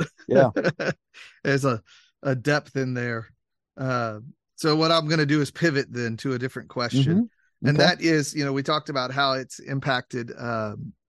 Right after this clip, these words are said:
Speaker 2: uh, in a, in something that has come to you, but I'm curious in some, in what is a way that you have struggled to get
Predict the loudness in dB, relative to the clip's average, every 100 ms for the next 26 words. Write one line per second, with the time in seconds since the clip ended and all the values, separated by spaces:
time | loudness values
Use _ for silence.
0 | -12 -10 -10 -14 -20 _ -4 -2 -2 -4
1 | -4 -2 -2 0 -2 -2 -4 -6 -8 -8
2 | -6 -4 -4 0 0 0 -4 -8 -20 -10
3 | -8 -2 0 0 -2 -6 -6 -8 -8 -12
4 | -12 _ _ _ _ 0 2 2 0 0
5 | 0 -2 -8 -16 -6 -6 -6 -2 0 0
6 | -2 -4 -6 -6 0 0 0 -2 -4 -6
7 | -16 _ _ -10 -6 -6 -2 -2